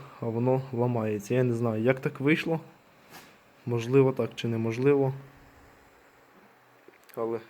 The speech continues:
що маємо, то маємо. Апарат ще послужить, що мав піти вже відпочивати, буде ще служити і служити.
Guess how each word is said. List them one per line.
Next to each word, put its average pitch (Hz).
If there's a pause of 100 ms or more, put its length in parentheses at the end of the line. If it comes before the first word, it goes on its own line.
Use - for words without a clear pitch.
(200)
що -
маємо, 123
то 120
маємо. 107 (1160)
Апарат 117
ще -
послужить, 165 (160)
що -
мав 117 (680)
піти 120
вже 113 (140)
відпочивати, 139 (200)
буде 120
ще 117
служити 120
і 113
служити. 107